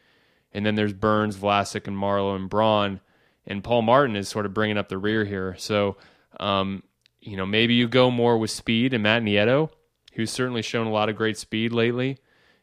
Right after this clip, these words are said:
And, uh, you go more with the stay-at-home D with Vlasic and Polak, and, uh, maybe keep Burns out a little bit more and rest him more for, for the, for the power play. I, you know, I don't know, but, um,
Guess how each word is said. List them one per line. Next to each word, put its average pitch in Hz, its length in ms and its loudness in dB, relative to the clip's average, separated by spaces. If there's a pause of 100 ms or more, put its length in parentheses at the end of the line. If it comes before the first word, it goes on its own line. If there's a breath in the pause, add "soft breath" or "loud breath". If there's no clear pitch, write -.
(140)
And, 104 480 -2
uh, 104 320 2 (100)
you 117 180 -4
go 123 240 4
more 123 360 2
with 123 260 -2
the 120 80 -8
stay-at-home 123 600 0
D 104 360 -4 (280)
with 202 280 -8
Vlasic 110 560 0
and 101 140 -6
Polak, 110 600 0 (680)
and, 101 500 -4
uh, 104 360 -2 (760)
maybe 107 240 -4
keep 110 220 -6
Burns 117 260 0
out 117 180 0
a - 20 -8
little 113 160 -2
bit 117 160 -2
more 117 360 -2
and 92 220 -6
rest 113 280 0
him 107 140 -2
more 107 320 0
for, 110 460 -4 (160)
for - 180 -6
the, 107 100 -8 (300)
for 117 160 -6
the 110 120 -2
power 147 300 0
play. 85 300 -8
I, 90 220 -6
you 101 120 -6
know, 95 120 -2
I 98 80 2
don't 110 180 2
know, 110 300 -2 (560)
but, 95 300 0
um, 92 360 -6